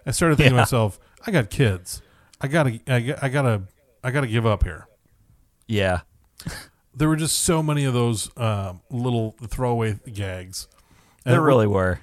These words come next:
Speaker 1: when, uh, when they're driving around.
Speaker 2: And that's, that's a credit to the director. Like,
Speaker 1: Oh, yeah.
Speaker 2: I mean, you know, like, to, for him to be able to, like, for Peter Segal, who really, I mean, he, I guess, like, he's mainly known for, like, Adam Sandler movies, right?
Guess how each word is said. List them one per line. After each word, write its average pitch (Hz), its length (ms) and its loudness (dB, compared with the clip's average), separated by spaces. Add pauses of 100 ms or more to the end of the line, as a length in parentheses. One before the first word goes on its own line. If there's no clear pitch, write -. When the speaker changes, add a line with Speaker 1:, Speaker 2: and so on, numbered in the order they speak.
Speaker 1:
when, 123 360 0
uh, 104 360 -2 (140)
when 120 300 -2
they're 113 200 0
driving 113 480 -2
around. 113 80 4
Speaker 2:
And 214 140 6
that's, - 320 2
that's 165 260 6
a 294 60 2
credit 147 400 6
to 139 120 2
the 113 120 2
director. 101 560 -4
Like, 90 180 -2
Speaker 1:
Oh, 143 140 0
yeah. 117 200 0
Speaker 2:
I 101 60 4
mean, 101 280 0 (720)
you 120 160 2
know, 110 200 4
like, 113 220 -2
to, - 240 0
for 151 120 6
him 160 240 4
to 147 120 -6
be 123 140 4
able 117 140 4
to, 117 40 4
like, 113 160 2
for 135 160 -2
Peter 165 280 -2
Segal, 110 540 4
who 107 240 2
really, 123 460 4
I 120 80 0
mean, 131 140 2
he, 156 160 -6
I 175 100 -2
guess, 240 260 -2
like, 175 140 -10
he's 170 180 -4
mainly 135 320 4
known 120 200 2
for, - 100 -2
like, 110 180 0
Adam 101 280 4
Sandler 107 340 -2
movies, 143 500 0
right? 156 300 0